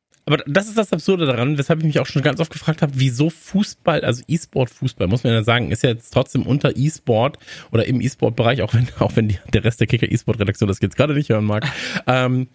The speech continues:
Speaker 1: aber ist ja trotzdem noch ein Nischending, ja, ein nischigeres Thema als jetzt ein, äh, Counter-Strike, League of Legends, Valorant
Speaker 2: Ja.
Speaker 1: und, ähm, Call of Duty von mir aus.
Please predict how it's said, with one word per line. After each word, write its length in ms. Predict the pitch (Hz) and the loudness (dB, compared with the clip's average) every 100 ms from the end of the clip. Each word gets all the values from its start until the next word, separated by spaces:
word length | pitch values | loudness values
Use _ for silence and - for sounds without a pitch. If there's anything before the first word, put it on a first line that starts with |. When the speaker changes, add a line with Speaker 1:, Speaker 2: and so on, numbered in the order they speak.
| - - - | -18 -20 -6
Speaker 1:
aber 160 | 127 131 | 0 0
ist 120 | 131 | 0
ja 60 | 139 | 0
trotzdem 320 | - 139 143 | 0 0 0
noch 120 | 120 | 2
ein 120 | 123 | 2
Nischending, 840 | 120 131 - - 147 104 110 87 - | 2 2 -2 0 0 2 0 0 -4
ja, 200 | 98 113 | 0 2
ein 100 | 147 | 2
nischigeres 600 | 113 127 - 127 117 113 | 2 0 0 0 0 0
Thema 340 | - 123 131 - | 0 2 2 0
als 260 | 110 - | -2 -2
jetzt 240 | 104 92 - | -2 -2 -2
ein, 160 | 107 | 0
äh, 180 | 90 92 | 0 -2
Counter-Strike, 680 | - 101 98 - 98 92 - | 0 -2 -2 -2 0 2 0
League 100 | 90 | 0
of 80 | 82 | 0
Legends, 420 | 85 - 87 82 | 0 0 -2 0
Valorant 460 | 95 90 82 82 160 | 0 2 0 0 0
Speaker 2:
Ja. 80 | |
Speaker 1:
und, 260 | 147 80 - | 2 0 0
ähm, 680 | 71 82 - - - - 101 | 0 2 0 0 0 -2 -2
Call 160 | - 95 | -2 -2
of 60 | |
Duty 180 | - 107 | 0 0
von 160 | - 78 | 0 0
mir 80 | |
aus. 160 | 82 | -2